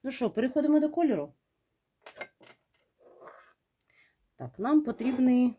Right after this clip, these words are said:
Так, ще раз змочу фарбі, бо опалення у квартирі і все вже підсохло. Хочу для початку, як я сказала, це буде цирулеум.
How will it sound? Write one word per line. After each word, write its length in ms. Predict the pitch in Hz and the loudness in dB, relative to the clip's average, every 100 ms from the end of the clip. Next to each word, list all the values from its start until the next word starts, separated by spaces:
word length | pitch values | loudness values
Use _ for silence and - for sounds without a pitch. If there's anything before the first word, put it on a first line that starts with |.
| _ | _
Так, 180 | 156 147 | -14 -12
ще 180 | - 170 | -6 -4
раз 260 | 151 - - | -6 -8 -12
змочу 420 | 185 180 180 - _ | -10 -10 -12 -16 _
фарбі, 320 | 226 220 185 | -12 -8 -8
бо 240 | 160 170 - - - - - - _ | -6 -10 -10 -18 -20 -20 -20 -20 _
опалення 560 | 185 180 180 170 165 160 | -16 -4 -2 2 4 2
у 40 | |
квартирі 480 | 165 196 - 302 285 | 0 -4 -2 0 0
і 80 | 180 | -2
все 220 | - 214 | -4 -6
вже 220 | 202 196 | -4 -6
підсохло. 560 | 190 170 - 127 - 123 - _ - - _ _ - _ _ - - _ - - _ _ - - _ - - _ - - _ _ 170 160 _ - - _ - - _ _ - - _ _ _ _ _ _ - - - | -8 -12 -12 -14 -14 -18 -18 _ -20 -20 _ _ -20 _ _ -20 -20 _ -20 -20 _ _ -20 -20 _ -20 -20 _ -20 -20 _ _ -20 -20 _ -20 -20 _ -20 -20 _ _ -20 -20 _ _ _ _ _ _ -8 -8 -6
Хочу 240 | 262 269 226 | -4 -4 -2
для 160 | 185 | -4
початку, 420 | 208 196 233 - 196 | -4 -6 -8 -8 -8
як 200 | 185 185 | -8 -8
я 140 | 165 | -10
сказала, 480 | - 202 247 262 202 _ | -12 -10 -8 -6 -8 _
це 140 | - | -14
буде 240 | 190 196 196 | -10 -8 -8
цирулеум. 560 | - 190 156 156 220 | -6 -4 -2 -2 -4